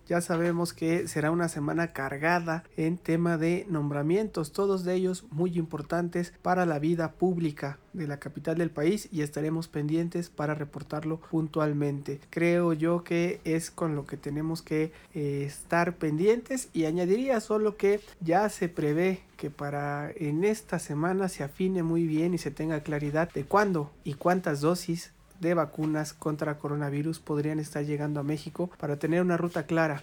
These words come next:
de vacunación y pensar que pronto se podrá ver la luz en la capital del país con el final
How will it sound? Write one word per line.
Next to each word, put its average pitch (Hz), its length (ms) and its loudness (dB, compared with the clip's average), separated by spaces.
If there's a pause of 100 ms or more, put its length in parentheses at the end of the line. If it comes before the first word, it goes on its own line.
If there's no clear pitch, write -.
(100)
de 143 80 -2
vacunación 143 720 -2 (380)
y 175 300 0 (260)
pensar 151 640 0
que - 100 -6
pronto 165 560 -2 (200)
se - 180 -8
podrá 143 320 0
ver 156 200 -2
la 143 120 -2
luz 156 360 -2 (120)
en 165 160 0
la 156 80 -4
capital 147 440 -6
del 143 140 -2
país 147 560 -6
con 139 180 -6
el 143 120 -6
final 151 460 -4